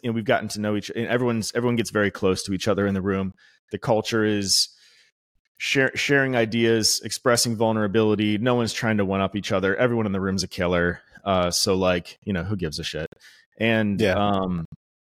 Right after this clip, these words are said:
Speaker 1: and really just, you know, kinda share ideas and pain points and, you know, g-, and get, get, get feedback from other folks who are operating at a high level.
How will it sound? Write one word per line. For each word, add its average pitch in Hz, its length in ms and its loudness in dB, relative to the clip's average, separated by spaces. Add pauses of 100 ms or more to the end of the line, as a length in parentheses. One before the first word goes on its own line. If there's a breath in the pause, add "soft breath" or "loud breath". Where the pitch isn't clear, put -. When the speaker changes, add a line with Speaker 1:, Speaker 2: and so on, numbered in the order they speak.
(240)
Speaker 1:
and 127 160 2
really 123 200 6
just, 110 260 -2
you 110 100 0
know, 95 100 0
kinda 104 200 0
share 107 320 2
ideas 98 760 2
and 98 360 -4
pain 101 320 -4
points 98 640 -4
and, 95 400 -6 (180)
you 117 80 -2
know, 85 240 0
g-, - 80 -12
and 90 320 -6
get, - 180 -12
get, 113 180 0 (300)
get 120 140 0
feedback 101 460 -2
from 101 180 -6
other 95 220 2
folks - 320 -4
who 92 240 -4 (360 loud breath)
are 92 140 2
operating 95 400 0
at 87 60 -2
a 82 40 -2
high 87 180 -2
level. 87 420 -2